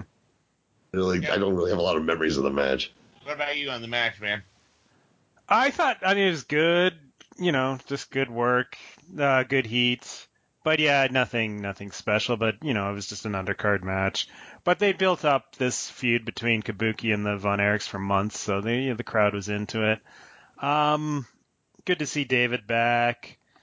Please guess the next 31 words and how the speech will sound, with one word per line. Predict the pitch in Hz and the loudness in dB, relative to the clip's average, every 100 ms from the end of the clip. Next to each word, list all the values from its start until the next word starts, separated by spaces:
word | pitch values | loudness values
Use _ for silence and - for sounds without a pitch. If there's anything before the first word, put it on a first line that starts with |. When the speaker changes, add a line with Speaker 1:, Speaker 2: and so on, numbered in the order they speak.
| _ _ - | _ _ -4
Speaker 3:
after, | 113 - 117 110 107 110 | -2 0 0 0 0 -2
I | 101 | -2
think | 139 | -2
we've | 113 107 | -2 0
only | 110 | 0
seen | 101 143 | 2 2
him | 101 90 | 2 0
once | 107 - | -2 -4
before. | 87 - 120 107 98 - _ _ _ _ _ _ | -12 -8 -2 -2 -2 -6 _ _ _ _ _ _
And, | - 120 123 123 123 127 120 113 - | -2 0 2 4 4 2 -2 -8 -6
uh, | 139 127 123 123 | 0 2 2 2
Kevin | - 135 127 135 | 2 2 2 0
was | 131 113 | -2 -2
working | 131 127 | -2 -2
pretty | 117 123 | -4 -4
stiff | 120 - 123 123 | -4 -2 0 0
as | 123 110 | -4 -4
usual. | 120 135 113 127 120 | -2 -2 -2 0 2
Even | 135 131 | 2 0
the | 107 | -4
crossbody | - 123 123 - 120 110 110 | 0 2 2 0 0 2 0
he | 107 110 | -2 -6
gave | 95 117 110 101 - | -2 0 0 -2 -6
Kabuki | 113 113 113 113 | -6 -4 -2 -2
at | 107 | 0
one | 107 110 | -2 -2
point | 110 101 | -4 -4
looked | 95 98 _ _ _ - | -4 -8 _ _ _ -14
like | 117 147 | -8 -4
it | 117 | -2
was | 80 - | -4 -8